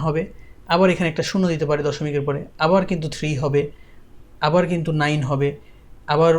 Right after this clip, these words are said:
ওয়ান হবে, আবার জিরো হবে, আবার থ্রি, এভাবে কিন্তু চলতে থাকবে। অর্থাৎ এই থ্রিটা কিন্তু আবৃত দশমিক ভগ্নাংশ, কারণ আমরা বলছিলাম যে একটা নির্দিষ্ট সময় পর পর আবৃত হতে থাকবে বা পুন-, পুনরাবৃত্তি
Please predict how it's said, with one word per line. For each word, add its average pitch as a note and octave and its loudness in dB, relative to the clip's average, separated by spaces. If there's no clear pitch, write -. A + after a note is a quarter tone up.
ওয়ান D3+ 2
হবে, C#3 2
আবার D#3 2
জিরো D3+ 0
হবে, C#3+ 0
আবার D3+ 0
থ্রি, D3 -6
এভাবে F#3 4
কিন্তু G#3 4
চলতে A#3 6
থাকবে। C3 0
অর্থাৎ A3 2
এই D#3 0
থ্রিটা G#3 4
কিন্তু A3 4
আবৃত F#3 2
দশমিক D3+ -2
ভগ্নাংশ, B2+ -2
কারণ D#3+ 4
আমরা E3+ 4
বলছিলাম A3+ 6
যে B3 8
একটা F3 2
নির্দিষ্ট F#3 4
সময় F#3+ 6
পর F3 6
পর D4+ 2
আবৃত F3 4
হতে D3 2
থাকবে C#3 2
বা D3 2
পুন-, F#3 4
পুনরাবৃত্তি E3+ 6